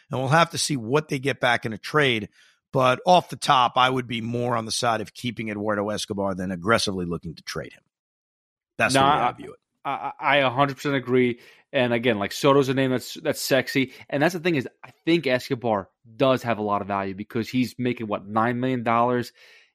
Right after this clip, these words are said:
Speaker 2: One year, you can cut the deal at the end of the year. I know he's got a op-, club option next year, but that doesn't have to be a guarantee. So there's teams that probably, like, look, Detroit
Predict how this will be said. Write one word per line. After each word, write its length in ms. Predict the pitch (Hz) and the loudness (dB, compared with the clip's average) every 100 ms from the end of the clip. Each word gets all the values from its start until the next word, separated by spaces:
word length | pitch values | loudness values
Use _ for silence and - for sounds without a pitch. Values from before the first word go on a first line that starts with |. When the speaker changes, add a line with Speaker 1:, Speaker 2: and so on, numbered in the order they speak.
| _ _ - | _ _ -16
Speaker 2:
One 500 | 123 127 139 156 147 | -6 4 6 6 4
year, 360 | 127 135 135 - | 4 4 4 0
you 120 | 117 | -2
can 220 | 120 113 - | -2 -6 -6
cut 280 | - 147 - | 0 0 0
the 60 | |
deal 320 | 117 127 131 | 0 4 4
at 100 | 127 | 4
the 100 | 127 | 2
end 100 | 120 | -2
of 80 | 117 | -2
the 100 | 120 | -4
year. 280 | 113 117 117 | 0 2 2
I 40 | |
know 140 | 113 120 | 2 0
he's 100 | 117 | 0
got 160 | 120 | -2
a 20 | 117 | 0
op-, 300 | 135 135 - | 0 -2 -6
club 360 | - 147 160 | 2 4 6
option 400 | 127 113 - 117 | 4 2 0 -4
next 280 | 110 107 - | -4 -6 -4
year, 100 | 117 | -4
but 200 | 107 117 | -2 -2
that 120 | 123 | -2
doesn't 160 | 123 117 | -2 -4
have 100 | 117 | -6
to 60 | 113 | -4
be 120 | 113 | -4
a 40 | |
guarantee. 520 | 113 120 120 - 160 | -2 -4 -4 -4 -4
So 300 | 135 139 120 - - _ - | -2 2 0 -2 -20 _ 4
there's 220 | 175 214 | 4 4
teams 380 | - 220 226 170 | -2 -6 -4 -2
that 180 | 147 - | -2 -4
probably, 320 | - - - | -6 -4 -4
like, 120 | 185 | -6
look, 200 | 247 277 | -4 -6
Detroit 420 | 156 185 - 330 | -6 -6 -2 -2